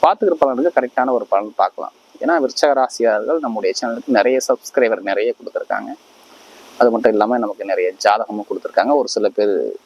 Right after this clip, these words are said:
திருக்கடித முறைப்படி ஜாதகம் எழுதவும் கொடுத்துருக்காங்க. அனைவருக்குமே பொங்காலம்மன் சார்பாக ஒரு மனமார்ந்த நன்றியை தெரிவிச்சுக்கிறேன். ஏன்னா குரு அருளே திரு அருளே கிடையாது. நம்ம போடக்கூடிய வீடியோ, நம்முடைய ஆன்மீக சிந்தனை உங்களுக்கு நல்லபடியா வந்து சேரணும். அதான் எங்களுடைய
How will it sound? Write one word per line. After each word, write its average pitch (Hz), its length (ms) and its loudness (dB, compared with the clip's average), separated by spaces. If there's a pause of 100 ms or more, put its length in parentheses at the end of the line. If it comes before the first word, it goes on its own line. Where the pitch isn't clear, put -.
திருக்கடித 113 460 0
முறைப்படி 104 340 -2
ஜாதகம் 95 240 0
எழுதவும் 104 340 -6
கொடுத்துருக்காங்க. 90 480 -4 (800)
அனைவருக்குமே 98 560 2
பொங்காலம்மன் 104 540 2
சார்பாக 95 420 0
ஒரு 92 140 -2
மனமார்ந்த 95 400 -4
நன்றியை 95 340 -2
தெரிவிச்சுக்கிறேன். 95 480 0
ஏன்னா 123 100 0 (120)
குரு 120 220 4
அருளே 104 280 -6 (160)
திரு 110 200 -2
அருளே 101 280 -2
கிடையாது. 101 340 0 (680)
நம்ம 101 120 4 (140)
போடக்கூடிய 165 420 4 (100)
வீடியோ, 123 240 2 (160)
நம்முடைய 104 280 0 (100)
ஆன்மீக 127 320 -2 (100)
சிந்தனை 113 380 0
உங்களுக்கு 101 340 0
நல்லபடியா 107 540 0
வந்து 98 240 -6
சேரணும். - 320 0 (720)
அதான் 151 320 0
எங்களுடைய 117 360 2